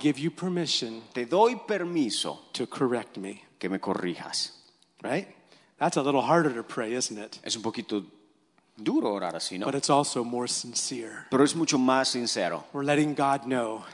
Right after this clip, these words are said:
Speaker 2: En donde estamos dejando que
Speaker 1: "Don't
Speaker 2: Dios
Speaker 1: forsake the work of your hands."
Speaker 2: no nos olvide en la obra que Él
Speaker 1: Amen.
Speaker 2: ha comenzado.
Speaker 1: How many think it's a good idea if we let God correct us once in a while?
Speaker 2: ¿Cuántos creen que es una buena idea si dejamos que Dios nos corrija de vez en cuando?
Speaker 1: Right?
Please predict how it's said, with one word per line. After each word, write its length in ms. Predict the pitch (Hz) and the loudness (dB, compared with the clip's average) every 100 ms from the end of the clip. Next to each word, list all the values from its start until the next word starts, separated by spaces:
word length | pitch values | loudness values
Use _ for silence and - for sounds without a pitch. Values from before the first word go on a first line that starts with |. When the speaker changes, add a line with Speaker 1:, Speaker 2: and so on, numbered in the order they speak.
| - | -8
Speaker 2:
En 160 | 117 | -2
donde 200 | 123 131 | 0 2
estamos 420 | 123 165 175 180 143 | 2 2 4 0 -2
dejando 420 | 147 165 165 165 | -4 -2 -2 -2
que 100 | - | 0
Speaker 1:
"Don't 160 | 165 160 165 165 | 4 6 6 2
Speaker 2:
Dios 200 | - - | -6 -8
Speaker 1:
forsake 840 | - 135 - - 165 147 151 - - | -2 0 2 4 4 2 0 -6 -8
the 60 | 127 | -8
work 500 | 104 101 135 131 139 | -6 -2 -2 -2 -6
of 140 | 135 | -8
your 180 | 120 135 | -6 -6
hands." 920 | 117 120 113 113 127 - - - - | -6 -10 -12 -12 -16 -10 -6 -6 -6
Speaker 2:
no 260 | 113 135 139 | 0 4 4
nos 220 | 139 135 | 4 2
olvide 760 | 139 123 135 117 90 90 90 92 | 2 0 0 0 2 2 0 -2
en 300 | 113 107 107 | -6 -2 0
la 140 | 104 98 | 4 6
obra 360 | 104 98 82 - - - | 4 2 -4 -12 -14 -4
que 160 | 98 | 0
Él 100 | 101 | 4
Speaker 1:
Amen. 260 | 98 95 92 | 6 6 4
Speaker 2:
ha 80 | 92 | -2
comenzado. 560 | 95 92 - 78 73 - - | -4 -2 -2 -2 -4 -14 -2
Speaker 1:
How 80 | 196 | 6
many 140 | 196 190 | 6 6
think 160 | 190 | 6
it's 140 | 170 160 | 6 4
a 40 | |
good 180 | - 160 | 6 8
idea 380 | 147 147 156 139 | 6 6 4 4
if 100 | 123 | 2
we 80 | |
let 200 | 135 151 127 | 2 2 2
God 220 | 135 131 | 2 2
correct 400 | - 139 135 - | -2 0 0 -2
us 180 | 127 - | -6 -6
once 260 | 117 110 120 | -4 -6 -6
in 60 | |
a 40 | 110 | -8
while? 160 | 107 | -2
Speaker 2:
¿Cuántos 280 | 131 151 160 | 0 2 4
creen 160 | 165 156 | 4 4
que 60 | |
es 80 | 160 | 2
una 120 | 156 | 2
buena 180 | 147 143 | 4 4
idea 200 | 131 127 | 6 4
si 100 | 113 | 4
dejamos 260 | 110 120 123 | 2 0 0
que 100 | 123 | 2
Dios 140 | 117 | 2
nos 120 | 113 104 | 2 -4
corrija 380 | 101 107 95 | -2 -2 0
de 80 | 98 | -4
vez 100 | 95 | -2
en 80 | 98 | -4
cuando? 240 | 92 92 | -2 -2
Speaker 1:
Right? 80 | 156 | -2